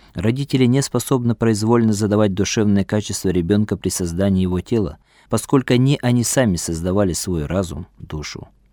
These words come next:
Духовное естество им не подвластно. Четвёртый закон иерархической пирамиды. Все начала, созидающие друг друга,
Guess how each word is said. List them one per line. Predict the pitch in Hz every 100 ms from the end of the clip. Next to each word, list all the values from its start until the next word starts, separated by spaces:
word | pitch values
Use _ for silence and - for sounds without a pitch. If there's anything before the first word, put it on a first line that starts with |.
| _
Духовное | 92 98 117 113 101
естество | 87 - 82 - 101 104
им | - 90 80
не | 90
подвластно. | - 76 78 69 69 - 87 90 _ _ _ _ _ _ _ _ _
Четвёртый | - 123 - 151 -
закон | 123 123 139 135
иерархической | 131 120 110 120 - -
пирамиды. | 104 110 101 85 76 - - _ _ _ _ _ _
Все | - - 139
начала, | 117 - 101 101
созидающие | 98 104 95 104 101 - 90
друг | 82 80
друга, | 85 104 107 101